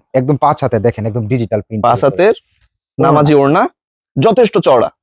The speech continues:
Speaker 2: দামটা তো আজকে সেরকম থাকবে নাকি?
Speaker 1: একদম সেরকম দামে দিবো ভাই। এই যে দেখেন, এটা হচ্ছে সামনের পার্ট, আপনার ইচ্ছা অনুযায়ী গলা করে নিতে পারবেন,
Speaker 2: জি, জি,
Speaker 1: যেরকম
Speaker 2: জি।
Speaker 1: ডিজাইন, আহ, চয়েস হবে আপনি সেরকম ভাবে করে নিতে পারবেন। এটা ব্যাক পার্ট, আর নিচে হচ্ছে হাতের কাপড়।
Speaker 2: আর এই হচ্ছে পাঁচ হাতের নামাজি ওড়না, যথেষ্ট চওড়া।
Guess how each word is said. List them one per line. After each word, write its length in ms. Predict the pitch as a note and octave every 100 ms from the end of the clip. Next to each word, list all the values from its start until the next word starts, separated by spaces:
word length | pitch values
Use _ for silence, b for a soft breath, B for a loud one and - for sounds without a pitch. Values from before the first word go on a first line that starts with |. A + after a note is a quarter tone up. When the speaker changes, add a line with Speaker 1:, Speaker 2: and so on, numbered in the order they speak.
| _
Speaker 2:
দামটা 320 | F3+ A3+ A#3
তো 80 | A3+
আজকে 160 | A3
সেরকম 320 | A3+ A#3 A3 G#3+
থাকবে 200 | F#3 F3
নাকি? 140 | F#3+
Speaker 1:
একদম 100 | G#3+
সেরকম 420 | F3+ F#3+ F#3+ G3
দামে 200 | F3+ F3+
দিবো 220 | D3+ B2+ G2
ভাই। 160 | G2+
এই 140 | A2+ D#3
যে 100 | D#3+
দেখেন, 200 | D3 C3
এটা 160 | D#3
হচ্ছে 160 | D#3 F3
সামনের 320 | - F3 C#3+
পার্ট, 180 | A2+ G#2+
আপনার 200 | A#2+ D3+
ইচ্ছা 280 | F#3 - G#3
অনুযায়ী 360 | F#3 F3+ F#3
গলা 220 | E3 D#3+ E3+
করে 200 | F3+ D3
নিতে 180 | C3+
পারবেন, 220 | B2+ B2 B2
Speaker 2:
জি, 60 |
জি, 60 | C#3
Speaker 1:
যেরকম 200 | C#3+ D#3
Speaker 2:
জি। 60 |
Speaker 1:
ডিজাইন, 240 | C#3+ C#3+ C3+ - _ _ _ _ _ _
আহ, 240 | C#3+ C3+ C3 -
চয়েস 280 | D3 D#3
হবে 160 | D#3+ F3
আপনি 160 | E3 D#3+
সেরকম 300 | D#3+ D#3+ D3
ভাবে 140 | C#3+
করে 160 | E3 D#3+
নিতে 200 | D#3 E3
পারবেন। 240 | D#3+ E3+
এটা 160 | D#3+ D3
ব্যাক 160 | D3+ -
পার্ট, 160 | G3
আর 60 | D#3
নিচে 180 | D3+ D#3
হচ্ছে 180 | -
হাতের 220 | C3 B2 A#2
কাপড়। 300 | G#2+ F#2 - - - - _
Speaker 2:
আর 100 | A#2+
এই 160 | B2 E3
হচ্ছে 320 | E3+ - A3+ -
পাঁচ 200 | C#3+ C#3 E3+
হাতের 180 | F#3+
নামাজি 340 | D#3 D3 D3 C#3
ওড়না, 220 | A2+ G#2+
যথেষ্ট 420 | A2 G3 F#3+ F#3 F3
চওড়া। 440 | - E3 E3+